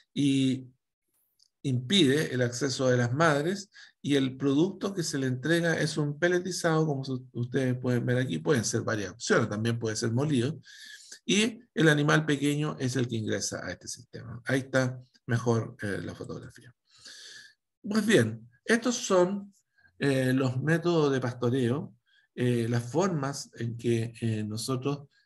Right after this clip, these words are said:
principalmente, hay otros métodos, por ejemplo, el sogueo, que es, eh, el que se usa mucho en, en zonas como Perú, Ecuador, Colombia, en, sobre todo en,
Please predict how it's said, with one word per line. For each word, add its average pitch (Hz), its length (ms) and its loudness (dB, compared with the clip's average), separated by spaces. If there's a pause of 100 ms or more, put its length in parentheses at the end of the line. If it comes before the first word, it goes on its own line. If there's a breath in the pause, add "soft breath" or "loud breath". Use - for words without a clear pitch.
(160 soft breath)
principalmente, 143 880 0
hay 156 220 6
otros 160 340 4
métodos, 120 520 0
por 110 160 -4
ejemplo, 120 460 -2
el 113 100 0
sogueo, 127 760 0 (460 loud breath)
que 120 180 4
es, 120 200 0
eh, 110 280 -2
el 107 80 -8
que 104 100 -8
se 117 180 -4
usa 120 440 0 (280 loud breath)
mucho 120 600 0
en, 104 320 -6
en 101 360 -8
zonas 123 380 0
como 101 500 -8
Perú, 120 480 -2
Ecuador, 117 540 -2
Colombia, 107 560 -2
en, 101 160 -8
sobre 98 260 -8
todo 135 300 -2
en, 117 180 -4